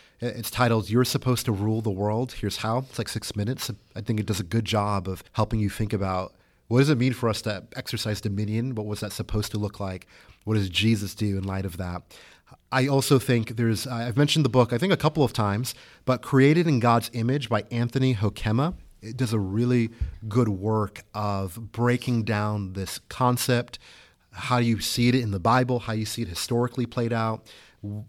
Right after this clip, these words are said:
the implications of it when we think about sin and our nature. Uh, so I would encourage you, it's a, uh, it's a good book. It's about a medium level and challenge, uh, but I think it's worth slowly working through. It help you think a lot about this topic.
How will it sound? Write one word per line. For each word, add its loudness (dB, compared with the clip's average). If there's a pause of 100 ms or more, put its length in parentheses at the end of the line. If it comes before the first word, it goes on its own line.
(140)
the 0
implications 2
of 2
it 4
when -4
we -4
think -6
about -6
sin -2
and -10
our -10
nature. -2 (360)
Uh, -18
so -2
I 4
would 4
encourage 2
you, 2
it's -4
a, 2 (420)
uh, -4
it's -8
a 0
good 4
book. 6
It's -4
about 0 (460)
a -6
medium 6
level 4
and 0
challenge, 2 (340)
uh, -10
but 2
I 6
think 6
it's -2
worth 4
slowly 0
working -2
through. -8
It -10 (460)
help -6
you -4
think -8
a -8
lot -4
about -10
this -10
topic. -14